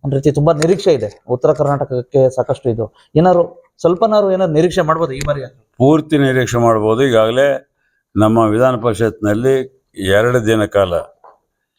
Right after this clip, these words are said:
Speaker 2: ಆ, ಈ ಉತ್ತರ ಕರ್-, ದಕ್ಷಿಣ ಕ-, ಉತ್ತರ ಕರ್ನಾಟಕಕ್ಕೆ ಸಂಬಂಧಪಟ್ಟಿರ್ತಕ್ಕಂಥ ವಿಷಯಗಳನ್ನು ಚರ್ಚೆ ಮಾಡಲಿಕ್ಕೆ ಅವಕಾಶ ಕಲ್ಪಿಸಲಿಕ್ಕೆ ಈಗಾಗಲೇ ನಮ್ಮ ಚೇರ್ಮನ್ರು ನಾವೆಲ್ಲ ಕೂಡಿ ಮಾತನಾಡಿದ್ದೀವಿ.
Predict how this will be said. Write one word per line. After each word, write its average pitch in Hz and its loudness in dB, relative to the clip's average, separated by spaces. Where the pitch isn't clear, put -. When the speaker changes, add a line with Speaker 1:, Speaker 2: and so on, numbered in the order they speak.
Speaker 2:
ಆ, 98 2
ಈ 104 0
ಉತ್ತರ 101 0
ಕರ್-, 104 -4
ದಕ್ಷಿಣ 107 -2
ಕ-, 101 0
ಉತ್ತರ 123 -2
ಕರ್ನಾಟಕಕ್ಕೆ 113 0
ಸಂಬಂಧಪಟ್ಟಿರ್ತಕ್ಕಂಥ 98 -4
ವಿಷಯಗಳನ್ನು 104 0
ಚರ್ಚೆ 104 -2
ಮಾಡಲಿಕ್ಕೆ 107 -2
ಅವಕಾಶ 104 0
ಕಲ್ಪಿಸಲಿಕ್ಕೆ 98 -4
ಈಗಾಗಲೇ 107 0
ನಮ್ಮ 104 2
ಚೇರ್ಮನ್ರು 107 0
ನಾವೆಲ್ಲ 101 2
ಕೂಡಿ 101 0
ಮಾತನಾಡಿದ್ದೀವಿ. 98 -2